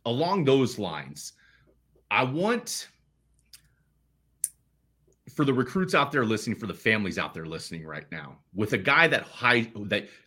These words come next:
I know that you and Coach Oakes, you guys hold yourself to the highest standards when you're out there coaching these young men, you're out there recruiting these, you guys are doing it the right way.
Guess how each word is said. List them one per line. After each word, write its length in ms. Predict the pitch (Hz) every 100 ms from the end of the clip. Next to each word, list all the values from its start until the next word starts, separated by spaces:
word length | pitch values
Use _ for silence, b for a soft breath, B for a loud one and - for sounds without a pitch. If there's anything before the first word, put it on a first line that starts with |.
| -
I 120 | 151
know 140 | 156
that 140 | 131 107
you 200 | 127 131
and 100 | -
Coach 240 | 127 113
Oakes, 280 | 123 120 123
you 80 | 117
guys 200 | 123 113
hold 320 | 117 123 104
yourself 640 | 110 120 - 110 120 - _ b b _ _
to 120 | 127
the 100 | 98
highest 480 | - 117 117 107 -
standards 600 | 98 92 82 82 80 -
when 140 | 95
you're 120 | 98 101
out 140 | 101
there 100 | 87
coaching 400 | - 131 127 131
these 180 | 120 113
young 240 | 123 123
men, 300 | 120 120 117 B B
you're 100 | 101
out 120 | 92
there 80 | 98
recruiting 400 | 87 - 139 127
these, 280 | 123 117 120
you 140 | 135 143
guys 160 | 127
are 160 | 101 - -
doing 320 | 127 135 135
it 160 | 123
the 120 | 110 92
right 420 | 82 104 104 104
way. 380 | 92 92 78